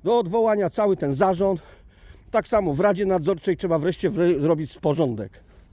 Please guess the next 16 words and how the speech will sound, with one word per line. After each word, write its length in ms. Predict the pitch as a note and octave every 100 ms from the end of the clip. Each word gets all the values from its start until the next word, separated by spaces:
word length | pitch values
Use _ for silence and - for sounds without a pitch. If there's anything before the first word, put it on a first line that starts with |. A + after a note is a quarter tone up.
| - - - - - -
Są 160 | - A#3
ludzie, 280 | G#3+ G#3 G#3
którzy 260 | - F#3
chcą, 280 | - G#3+ A3
chcieli 300 | - A3+ A3+
coś 180 | A3+ G#3+
zrobić, 400 | G#3 A#3+ B3 - - - -
a 80 | G3+
jest, 140 | G#3+
jest 140 | A3
jeden 240 | G3+ G3+ F3+
gość, 260 | E3+ G#3
który 200 | - G3+
to 120 | F3+ -
wszystko 400 | - F#3+ - F3+
wstrzymuje. 580 | - E3 C3+ G2 F#2+